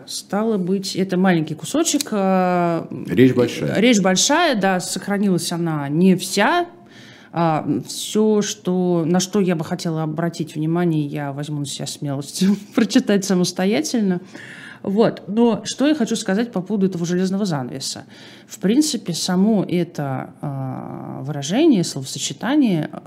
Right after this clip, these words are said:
Speaker 1: это не изобретение Черчилля, строго говоря, да?
Speaker 2: Ну да, оно, ну, э, начнём с того, что оно есть в магазинах,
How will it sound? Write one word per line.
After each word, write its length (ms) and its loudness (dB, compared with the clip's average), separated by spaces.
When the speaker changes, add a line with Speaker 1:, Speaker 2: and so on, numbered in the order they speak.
Speaker 1:
это 380 -4
не 580 2
изобретение 680 -4
Черчилля, 600 -8
строго 280 -12
говоря, 420 -10
да? 200 -4
Speaker 2:
Ну 120 8
да, 220 2
оно, 400 4
ну, 300 0
э, 280 -4
начнём 380 0
с 60 -6
того, 200 0
что 180 -4
оно 180 4
есть 320 0
в 40 -2
магазинах, 800 4